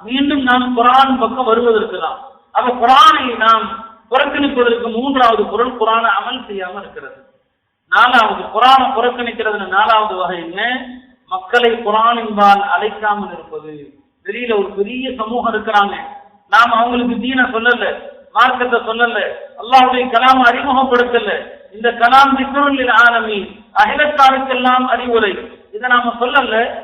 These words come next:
இன்னைக்கு அவங்க எங்க மதத்துக்கு வந்துருங்கன்னு கூப்பிடுறாங்க, "கர்வாப்சி வாங்க, எங்க தீனுக்கே வாங்க, எங்க மதத்துக்கே வாங்க." அல்லாஹ்வுடைய நீதி என்ன? நாம சத்தியத்தின் பக்கம் அழைக்கலன்னு சொன்னா அசத்தியத்தின் பால் அழைக்கப்படுவோம்.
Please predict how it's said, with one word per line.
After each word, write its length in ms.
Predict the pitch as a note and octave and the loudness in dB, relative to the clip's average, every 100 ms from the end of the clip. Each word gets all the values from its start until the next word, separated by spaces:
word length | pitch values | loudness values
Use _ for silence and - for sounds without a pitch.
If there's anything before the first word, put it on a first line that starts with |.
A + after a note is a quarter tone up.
| - | -16
இன்னைக்கு 260 | G3 A3 G#3+ | -18 0 2
அவங்க 240 | B3+ B3 | 2 0
எங்க 220 | A3+ B3+ B3+ | -4 -4 -2
மதத்துக்கு 440 | A#3+ A#3 B3 A#3 G#3+ | 0 -2 -4 -4 -2
வந்துருங்கன்னு 360 | G#3 F#3+ G3+ G#3+ | -4 -4 -6 -4
கூப்பிடுறாங்க, 460 | F#3+ E3 C#3+ - - | -4 -4 -8 -8 -6
"கர்வாப்சி 580 | A3 A#3 A3 G3 - - - - | 0 2 2 0 -2 -12 -18 -4
வாங்க, 220 | G#3 G#3+ | -2 -2
எங்க 180 | G3+ G#3+ | -2 -2
தீனுக்கே 440 | G#3+ A#3+ A3 B3+ | -2 -4 -8 -6
வாங்க, 220 | A#3+ G3 - - - _ _ | -2 -4 -6 -16 -20 _ _
எங்க 220 | A3 B3+ | -6 -2
மதத்துக்கே 560 | A#3+ B3 B3 A#3+ A#3 A#3 | 0 -2 -4 -6 -6 -2
வாங்க." 280 | F#3+ - - - - _ - | -2 -2 -12 -18 -20 _ -8
அல்லாஹ்வுடைய 400 | C#4 D4+ C#4+ C#4 | 2 4 4 0
நீதி 320 | C4 D#4 D4+ | -2 -2 -2
என்ன? 460 | C4+ G#3+ A3+ B3 C4 - - _ | -2 -2 -2 -2 -4 -10 -18 _
நாம 380 | A3 C4 C#4+ C4 | 2 4 2 0
சத்தியத்தின் 600 | B3 B3 E4 E4 D#4+ C#4 | -2 0 -2 -2 -4 -2
பக்கம் 420 | C4 C4 B3+ A#3 | 0 2 4 4
அழைக்கலன்னு 540 | C4 C4 C4 C4+ C4 A3 | 2 -4 -4 -4 -4 -6
சொன்னா 600 | G3+ G3+ A#3 C4 - - | -2 0 2 0 -6 -4
அசத்தியத்தின் 720 | G#3 C#4 C#4 C#4 C4+ B3 A3 | 0 0 -2 -6 -10 -10 -2
பால் 280 | G#3 A3+ A3 | 2 2 2
அழைக்கப்படுவோம். 960 | G#3 - G3+ F3 E3 D#3+ D#3 - - | -2 -6 -6 -8 -8 -6 -6 -6 -16